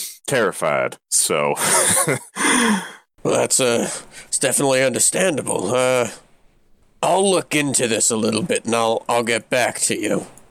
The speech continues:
Speaker 1: Yeah. Uh. Uh. Okay. I'll, I'll let you know if there's any changes.
Speaker 2: Alrighty.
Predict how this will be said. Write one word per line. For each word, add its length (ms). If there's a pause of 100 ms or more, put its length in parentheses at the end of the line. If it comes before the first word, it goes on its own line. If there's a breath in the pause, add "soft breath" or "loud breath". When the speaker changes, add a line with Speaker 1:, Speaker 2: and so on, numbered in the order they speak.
(600)
Speaker 1:
Yeah. 580 (140)
Uh. 640 (1800 loud breath)
Uh. 600
Okay. 420 (100)
I'll, 920 (400)
I'll 180
let 160
you 100
know 180
if 100
there's 220
any 340 (260)
changes. 600 (920)
Speaker 2:
Alrighty. 460